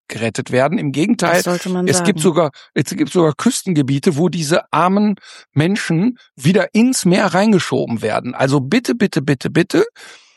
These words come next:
Speaker 1: lasst uns doch versuchen, diese
Speaker 2: Empathie.
Speaker 1: Timmy-Empathie auch ein kleines bisschen auf Menschen auf der Flucht zu übertragen.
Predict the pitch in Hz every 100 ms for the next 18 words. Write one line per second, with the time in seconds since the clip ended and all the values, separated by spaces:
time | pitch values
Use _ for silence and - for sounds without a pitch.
0 | _ - 220 - 226 196 - 165 - 143
1 | 160 - 139 123 196 226 208 190 196 _
2 | _ _ _ 185 180 185 262 254 - 180
3 | 196 175 - - 190 185 175 - 147 165
4 | 151 156 127 - 220 170 151 - 156 -
5 | 156 - 135 139 131 - 127 - - 151
6 | - 151 - - - - - - - -
7 | -